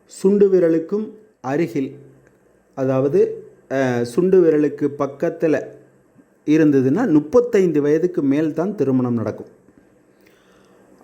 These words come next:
அடர்த்தியான மற்றும் ஒரே நீளமுள்ள இரண்டு ரேகைகள் இருந்தால்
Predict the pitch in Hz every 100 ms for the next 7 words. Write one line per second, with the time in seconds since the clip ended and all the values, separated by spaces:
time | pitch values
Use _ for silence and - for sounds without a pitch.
0 | - _ - 123 151 202 196 208 208 202
1 | 208 190 143 170 165 135 143 165 190 180
2 | 151 165 156 139 127 120 - - 131 156
3 | 180 175 151 151 160 165 147 139 127 131
4 | 135 127 110